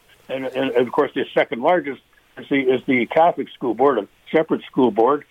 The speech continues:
and that they have a constitutional, uh, right to be there, and there has to be major, major surgery done in, in order to change that. That's why I think they did not complete the job of getting rid of school boards and changing to advisory bodies around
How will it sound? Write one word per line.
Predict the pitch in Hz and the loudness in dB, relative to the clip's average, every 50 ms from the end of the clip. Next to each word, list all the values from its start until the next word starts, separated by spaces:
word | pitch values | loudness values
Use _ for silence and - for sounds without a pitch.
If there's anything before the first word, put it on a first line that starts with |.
| - - - _ | -20 -20 -18 _
and | - 143 127 113 | -4 -4 0 2
that | 151 165 165 165 _ | 4 4 4 2 _
they | - 156 180 180 | 0 0 2 4
have | 165 156 135 | 2 2 0
a | 127 | -2
constitutional, | - - - 143 151 147 - 135 - - 151 147 - - - 131 139 135 131 120 _ _ _ _ _ _ _ | -2 -2 -2 -2 -2 -4 -10 -20 -6 -2 -2 -2 -2 -4 -2 0 2 2 2 0 _ _ _ _ _ _ _
uh, | - 131 127 | 0 0 2
right | 123 123 139 143 147 _ | 4 4 4 2 2 _
to | - 135 | -8 -4
be | 113 160 180 190 | 0 2 2 4
there, | 147 143 135 139 | 4 4 2 4
and | 139 135 | 2 2
there | 120 127 | 0 0
has | 143 - | 0 0
to | - 139 | -2 -2
be | 117 123 143 131 120 | 0 0 -2 -2 -2
major, | 135 139 139 147 139 - - 143 139 131 123 _ _ _ _ _ | -4 -2 -2 -2 -2 0 0 0 0 0 -4 _ _ _ _ _
major | - 151 156 147 - 147 127 - - | 0 0 0 0 0 -4 -4 -4 0
surgery | - 165 180 170 - 147 139 127 | 2 2 2 2 0 -4 -6 0
done | 117 123 117 117 120 131 131 _ _ _ _ _ _ - | 2 2 0 2 -2 -10 -16 _ _ _ _ _ _ -12
in, | 135 131 - | -12 -10 -6
in | 127 135 135 | -4 0 2
order | 139 139 139 127 131 | 2 2 2 0 -2
to | 117 | -2
change | - 151 143 131 113 110 | 0 -2 -2 -2 0 2
that. | 143 156 147 120 - _ _ _ _ _ _ _ | 2 4 4 2 0 _ _ _ _ _ _ _
That's | - 147 160 165 - _ | 0 0 0 0 0 _
why | 151 143 139 139 | 0 0 2 2
I | 131 123 | 0 0
think | - - 160 143 - | 2 0 0 2 2
they | 139 131 | 0 -2
did | 113 - 127 110 | 0 -4 -6 -2
not | - 127 139 151 143 _ _ _ _ _ _ _ | 0 2 2 2 0 _ _ _ _ _ _ _
complete | - - - - - 202 226 226 - | -12 -12 -12 -4 0 0 0 0 0
the | - 131 | -4 -4
job | 117 - 117 107 113 120 123 - _ _ _ _ | 0 2 4 4 4 2 0 -4 _ _ _ _
of | 131 120 | -14 -6
getting | 117 147 131 131 135 | -6 -4 -4 -2 -2
rid | 127 139 123 | -2 -2 -2
of | 113 - | -4 -8
school | - - - 147 139 127 | -14 0 2 2 2 4
boards | 113 131 127 123 - 117 - - _ - - - _ | 4 4 4 4 2 0 -4 -14 _ -20 -20 -10 _
and | 131 127 113 | -6 -4 -2
changing | - - 147 135 123 131 127 123 123 120 - - _ _ | 0 0 0 0 -2 -4 -4 -2 -2 -4 -6 -10 _ _
to | - 151 | 0 0
advisory | 131 120 123 127 123 127 127 - - 120 113 | 0 2 2 2 2 2 0 -6 -10 -12 -4
bodies | - 117 113 110 110 113 110 - _ _ _ _ _ | 0 2 2 2 2 -2 -10 -14 _ _ _ _ _
around | - 113 113 113 113 110 | -6 -2 0 0 0 -2